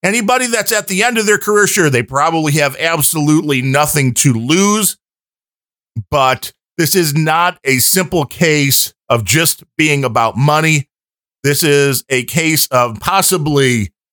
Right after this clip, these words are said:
losing a career if you end up getting this virus and then having lung damage, which keeps you from being able to perform at a professional level. So,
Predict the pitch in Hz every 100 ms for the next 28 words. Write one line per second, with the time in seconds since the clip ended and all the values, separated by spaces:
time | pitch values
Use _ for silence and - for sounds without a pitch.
0 | _ _ 127 170 254 196 202 160 - 156
1 | 147 165 226 165 143 135 120 _ _ _
2 | - 156 151 151 160 160 143 131 175 170
3 | 143 135 123 127 123 127 120 113 143 139
4 | 143 139 135 127 131 147 135 139 139 139
5 | 135 127 - 151 180 160 147 143 139 139
6 | 135 113 131 131 127 113 117 117 117 135
7 | 127 - 117 104 127 117 107 120 160 127
8 | 104 71 - 262 143 69